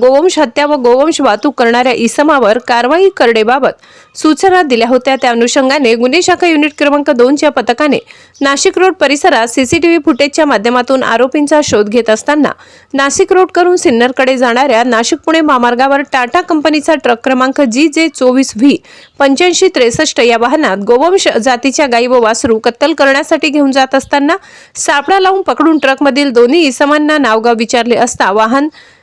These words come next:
मालक बिलाल उस्मान मरोडिया, मरेडिया, काकोशी, तालुका शितपूर, जिल्हा पाटण, गुजरात, तसेच ट्रक चालक महेंद्रसिंग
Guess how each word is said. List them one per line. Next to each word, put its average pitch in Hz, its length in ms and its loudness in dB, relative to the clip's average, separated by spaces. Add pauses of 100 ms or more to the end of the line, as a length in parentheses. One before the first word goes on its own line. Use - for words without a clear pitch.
(140)
मालक 240 360 0 (120)
बिलाल 311 320 0
उस्मान 262 460 0
मरोडिया, 254 500 2 (560)
मरेडिया, 320 520 2 (160)
काकोशी, 269 540 0 (140)
तालुका 277 360 0
शितपूर, 311 420 0
जिल्हा 247 280 0
पाटण, 254 400 -2
गुजरात, 254 420 0 (1080)
तसेच 277 280 0
ट्रक 285 260 -2
चालक 330 320 0
महेंद्रसिंग 330 640 2